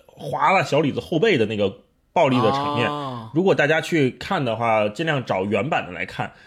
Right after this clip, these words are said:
Speaker 1: 他那个震撼真的不一样。
Speaker 2: 嗯。
Speaker 1: 就是当时我跟霹雳应该是在香港的一个电影院看的，看得我们俩就直紧张，那种
Speaker 2: 啊。
Speaker 1: 溢出屏幕的冷气啊，如果你没有时间看《鱼王》的话，可以看看那个《荒野猎人》的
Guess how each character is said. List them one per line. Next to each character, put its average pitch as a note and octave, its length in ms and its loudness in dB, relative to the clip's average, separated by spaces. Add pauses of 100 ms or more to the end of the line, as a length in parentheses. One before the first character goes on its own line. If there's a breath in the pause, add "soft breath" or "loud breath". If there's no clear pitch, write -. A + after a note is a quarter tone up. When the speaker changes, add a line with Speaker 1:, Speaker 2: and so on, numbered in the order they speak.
Speaker 1:
他 - 140 -2
那 F3+ 100 0
个 C#3 100 4
震 E3 240 2
撼 C3 160 -2
真 F3+ 160 2
的 D#3+ 60 2
不 A#2 120 -4
一 G#2+ 100 -2
样。 A2 180 0
Speaker 2:
嗯。 A2 40 -10
Speaker 1:
就 D#3 60 -4
是 D#3 80 -2
当 F3+ 160 2
时 F3+ 80 -2
我 D#3+ 140 2
跟 B2+ 120 -2
霹 F3+ 120 -6
雳 E3+ 120 -2
应 D#3 80 -4
该 F3+ 140 -4
是 E3 140 -4
在 D#3 200 0
香 G#3 220 -2
港 D3 160 -2
的 F#2+ 80 -4
一 A2 60 -4
个 C3 60 0
电 C#3 140 -2
影 G2+ 60 -2
院 A#2+ 160 -2
看 A2 260 -4
的， F#2+ 60 -8 (320 loud breath)
看 - 220 -2
得 D#3 80 2
我 F3+ 40 0
们 F#3 80 -4
俩 C#3 60 -4
就 D3 80 4
直 G3 160 0
紧 C3 220 -2
张， C#3+ 280 2 (440)
那 F3+ 80 -4
种 B3+ 260 6
Speaker 2:
啊。 A#2+ 440 -2 (180)
Speaker 1:
溢 G#3+ 220 2
出 A3+ 220 2
屏 - 280 -2
幕 A#3 180 0
的 D3+ 120 0
冷 G#2+ 260 2
气 F3+ 320 0
啊， F#2 160 0
如 A2+ 160 0
果 F3 140 4
你 C#3 100 0
没 A2 120 0
有 C#3 280 2 (200 loud breath)
时 - 180 -4
间 E3 300 2
看 - 200 -2
《鱼 C3 80 4
王》 C3 200 4
的 C#3+ 40 0
话， C3+ 140 0
可 - 80 -2
以 C#3+ 60 2
看 D#3+ 200 -2
看 D3 120 2
那 D3+ 200 2
个 G#2+ 160 2
《荒 E3+ 220 0
野 A2+ 100 2
猎 D3 140 2
人》 C3 100 0
的 C3+ 140 0